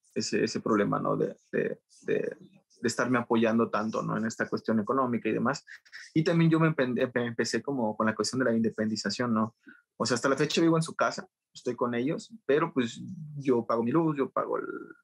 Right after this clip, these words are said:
apoyo con la comida, de repente, pues, yo ya no les pido nada a ellos, o sea, prácticamente, pues, yo desde la universidad dejé de costearme a base de ellos. Sí, de repente me apoyan cuando ya ves que la vida del artista de repente aprieta, ¿no? Entonces, de repente me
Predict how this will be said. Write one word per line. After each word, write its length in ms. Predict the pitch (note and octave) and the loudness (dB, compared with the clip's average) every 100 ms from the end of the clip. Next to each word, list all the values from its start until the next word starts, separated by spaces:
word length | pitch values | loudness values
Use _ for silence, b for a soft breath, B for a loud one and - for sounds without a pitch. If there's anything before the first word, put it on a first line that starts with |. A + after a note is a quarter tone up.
| _ - | _ -8
apoyo 400 | G2+ A#2+ A#2 A2 | -2 2 2 2
con 120 | A2+ | 0
la 80 | A2+ | 0
comida, 420 | D3 D#3 C3+ B2+ | 0 2 4 4
de 80 | A#2+ | 2
repente, 560 | A#2+ A2+ A2+ A#2+ - _ B B - | 0 -2 -2 -6 -8 _ B B -4
pues, 100 | B2+ | 2
yo 60 | B2+ | 4
ya 80 | |
no 80 | B2 | 4
les 120 | A#2 | 0
pido 220 | - A2+ A2+ | 2 2 4
nada 220 | A#2 G#2+ | 4 4
a 60 | C3+ | 4
ellos, 380 | C#3+ A#2 A2+ | 4 2 0
o 80 | - | -6
sea, 240 | - - - _ - | -6 -6 -6 _ -2
prácticamente, 720 | B2 A#3+ G#2+ G#2+ A2+ B2 G#2+ _ _ _ _ _ | 0 2 0 0 0 -2 -2 _ _ _ _ _
pues, 180 | - A2 | -6 -2
yo 560 | A#2+ A#2 A#2 A#2 G#2+ - | 2 4 4 4 0 -2
desde 260 | - A2+ G#2+ | -2 0 0
la 80 | A2 | 0
universidad 480 | G#2+ G#2 - A#2 | 2 0 2 0
dejé 800 | A2+ - A#2 - A#2 A2+ A2 - | 0 -4 -4 2 2 4 0 -4
de 160 | - A#2 | -4 -4
costearme 420 | A2+ - A#2 A2 | -4 -2 -2 0
a 60 | A2 | 0
base 240 | A2 A#2 | 0 0
de 80 | G#2+ | 0
ellos. 260 | G#2 - - _ _ _ - | 0 -4 -10 _ _ _ -4
Sí, 120 | - | 2
de 80 | G3 | 2
repente 260 | D#3+ D3 | 2 0
me 80 | C#3 | 0
apoyan 380 | G#2+ A#2 C3+ A2+ | 0 2 2 0
cuando 400 | G#2 G#2 G#2+ - - _ _ - - _ | -2 -2 -4 -8 -20 _ _ -20 -20 _
ya 140 | - A#2+ | 0 0
ves 120 | A#2+ | 2
que 80 | C3+ | 2
la 80 | A2+ | 4
vida 140 | B2 | 4
del 100 | A#2 | 4
artista 320 | G2+ A#2 - | 2 -2 2
de 80 | A#2 | 0
repente 300 | G#2+ A#2 A2+ | 0 -2 -2
aprieta, 400 | G#2 A2 - - | 0 -2 0 -2
¿no? 100 | A2 | -2
Entonces, 500 | G#2 A2 G#2+ A2 - B B B B B | -2 -2 0 -4 -6 B B B B B
de 60 | A#2 | -2
repente 280 | A#2 A#2+ C3+ | 0 0 0
me 140 | C3+ | 0